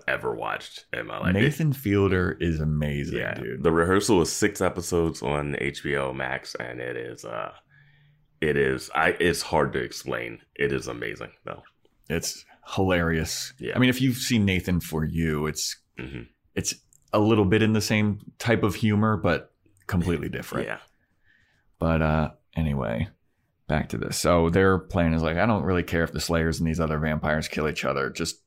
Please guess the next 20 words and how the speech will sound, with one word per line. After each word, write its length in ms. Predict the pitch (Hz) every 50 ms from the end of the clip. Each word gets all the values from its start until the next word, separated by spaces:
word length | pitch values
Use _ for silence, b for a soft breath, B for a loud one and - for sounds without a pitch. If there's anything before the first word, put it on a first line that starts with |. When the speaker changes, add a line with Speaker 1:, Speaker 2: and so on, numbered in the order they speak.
| _
Speaker 2:
make 220 | - 98 98 98 -
sure 160 | - 117 98
that 100 | 98 85
they 80 | -
don't, 360 | 87 80 85 82 85 82 - - - _ - - - _ _ _ _ _ _ _ _
uh, 280 | - 80 78 76 - - -
interrupt 460 | 87 82 85 82 85 80 - - 82
my 420 | 82 78 78 78 76 76 71 - -
ascension." 680 | - - - - - 104 87 - - - - - 82 - - _ b b b b b b b b b b b b b b b b b b b -
And 140 | - 104 110
then 140 | 131 139 143
so 500 | 131 - 156 147 143 143 143 143 139 139
we 240 | 127 139 143 151 156
are 140 | 147 143 135
at 100 | 131 135
school 540 | - - - - 151 160 170 170 165 160
the 100 | 135 131
next 400 | 127 127 135 135 131 - 135 104
day, 540 | - 101 104 113 104 87 - - - 104 - - _ _ _ _ _ _ _ _ _ - - -
and 600 | 90 90 90 90 90 90 87 87 87 87 92